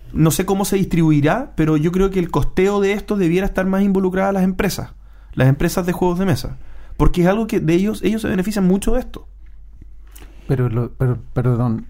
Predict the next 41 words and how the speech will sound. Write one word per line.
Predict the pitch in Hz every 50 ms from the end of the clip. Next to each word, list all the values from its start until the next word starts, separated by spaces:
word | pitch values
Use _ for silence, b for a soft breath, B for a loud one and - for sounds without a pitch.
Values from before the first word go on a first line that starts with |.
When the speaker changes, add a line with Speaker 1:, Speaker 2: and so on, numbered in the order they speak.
| - -
Speaker 2:
cuando | - 123 117 117 113 113 117 113 117 110
tú | - 127 123
dices | 123 131 - - 127
las | 127 120 117
empresas, | 120 113 120 131 131 127 139 135
¿te | 123 110
refieres | 110 - - 127 120 120
a |
las | 110 107 101 113
editoriales? | 113 110 110 - - 123 147 170 170 151 - - - - - -
Speaker 1:
Edito-, | 135 135 131 131 139 - -
editoriales, | 131 139 139 139 151 139 113 113 113 - -
sí. | 117 104 - - -
Speaker 2:
Ya. | 131 120 - - - - B B B B B B B B B
Eh, | - 135 127 127 127 123 123 123 123 123 120 135
en, | 143 127 127 123 123 123 123 120 117 117 113 113 113 110 110 104 -
en, | - 123 120 113 110 110 - - - - - - - - -
en | 135 123
algunos | 120 120 123 127 139 135 143 127
de | 139 147
estos | 143 - 147 -
podcasts | - 151 143 123 - 147 131 -
que | 151 135
yo | 135 127
escucho, | - - - 143 143 - - 156 151 143 - -
eh, | 165 127 120 120 120 113 113 110 110 107 104 - - - - - - -
hubo | - 127 123 131 135 139
opiniones | 131 131 135 127 123 127 135 127 131
encontradas | 135 127 - 123 110 - - 123 120 123 135 143 131
respecto | 131 135 135 - - 131 127 - - 135 127
a | 123 117 110
que | - 123 110
si | - - 120 117
una | 117 123 131 135
editorial | 135 127 123 127 123 120 127 120 117
te | - 135
regala | 113 117 110 113 120 123
un | 131 131
juego, | - - 143 135 135 139 151 151 151 - -
es | 104 123 120 - -
un | 135 120 113 107